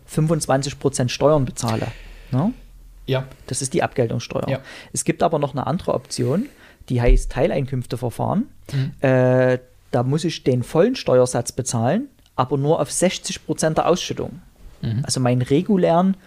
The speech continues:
Speaker 1: progressiven Steuersatz. So, wenn ich da im Spitzensteuersatz bin und zahle auf diese sechzig Prozent meine zweiundvierzig Prozent Steuern, bin ich wieder bei fünfundzwanzig. Das bringt also nichts.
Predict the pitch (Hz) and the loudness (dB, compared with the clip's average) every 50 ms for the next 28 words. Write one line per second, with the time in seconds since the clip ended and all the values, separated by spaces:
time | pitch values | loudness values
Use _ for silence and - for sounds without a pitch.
0 | - - - - - 151 143 - 160 156 - 160 143 147 135 - - - - - | -20 -16 -10 -2 0 0 0 0 -2 -2 -2 -2 -2 -2 -2 -2 -2 -2 -2 -4
1 | - - - - - - - - - - 120 127 - - 117 113 110 - - - | -8 -10 -12 -12 -14 -14 -14 -10 -6 -4 -2 -2 -2 -2 -2 -4 -4 -4 -4 -4
2 | 214 - - 247 - - 208 202 202 202 190 - - - 202 214 214 - - - | -4 -2 -4 -2 2 2 2 4 4 2 0 0 0 2 2 2 0 -2 -8 -20
3 | - - - - - 131 127 - 139 127 135 127 127 - 165 170 196 185 - 151 | -20 -20 -10 -6 -4 -4 0 2 2 2 2 2 0 0 -2 -2 0 0 2 2
4 | 151 - - 170 151 - - 139 127 - 139 139 151 151 135 127 123 123 120 - | 0 0 -2 -4 -4 -2 -2 -2 0 2 0 0 0 0 0 0 2 2 0 0
5 | - 131 127 139 - 156 - 156 - - - 135 - 123 - - 135 135 135 151 | 2 2 2 2 0 -2 -4 -4 -4 -2 -2 -2 0 -2 0 2 0 2 2 2
6 | 139 135 127 - - 147 135 160 139 - 123 120 117 - 135 123 117 123 110 - | 0 0 -2 -2 -2 0 2 2 2 4 2 0 0 0 -2 -2 -2 -2 -2 -2
7 | 117 113 117 120 - 202 196 - - 185 175 175 - - 123 113 - 110 110 117 | -2 -2 -2 -2 -2 -2 -4 -2 -2 -2 -2 0 0 0 -2 0 -2 -6 -8 -8
8 | - - - - | -10 -12 -14 -16